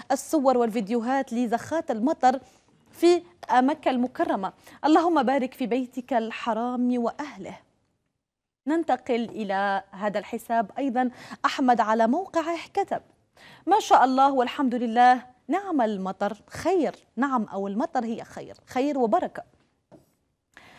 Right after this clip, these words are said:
هدى أيضًا علقت حول هذه الصور التي انتشرت بكثرة على منصات مواقع التواصل الاجتماعي للمعتمرين: "اللهم زد هذا المكان تكريمًا وتشريفًا وتعظيمًا يا رب العالمين".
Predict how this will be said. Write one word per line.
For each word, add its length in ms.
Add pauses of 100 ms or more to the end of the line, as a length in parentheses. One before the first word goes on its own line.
(400)
هدى 480 (120)
أيضًا 540
علقت 540
حول 260
هذه 260
الصور 320
التي 220
انتشرت 400
بكثرة 400
على 160
منصات 500
مواقع 400
التواصل 420
الاجتماعي 580
للمعتمرين: 800 (540)
"اللهم 420
زد 200
هذا 200
المكان 480
تكريمًا 680
وتشريفًا 840
وتعظيمًا 800
يا 400
رب 220
العالمين". 680